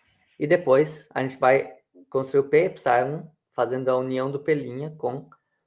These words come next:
um outro processo independente que tem densidade ep-, epsilon,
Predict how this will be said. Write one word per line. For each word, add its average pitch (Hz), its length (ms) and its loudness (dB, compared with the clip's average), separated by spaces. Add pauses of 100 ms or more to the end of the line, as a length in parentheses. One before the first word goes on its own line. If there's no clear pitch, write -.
um 147 80 -2
outro 147 220 2
processo 143 400 -2
independente 143 580 -2
que - 120 -20
tem 123 380 -2
densidade 117 760 -4 (360)
ep-, - 180 -18 (180)
epsilon, - 320 -16